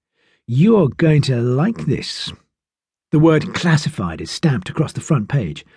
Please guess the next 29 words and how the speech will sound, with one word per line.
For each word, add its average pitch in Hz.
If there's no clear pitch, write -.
Our 160
first 180
top -
secret -
document. -
Blinding. 240
"It's 180
perfect." -
Mum 147
leans 139
over 123
Dad's 113
shoulder. 101
I 175
pull 226
out 202
the 180
umpteen 190
sparkly 165
kitten 185
hair 170
clips 147
Dad 160
made 151
me 143
put 151
in 135
my 135
hair. 127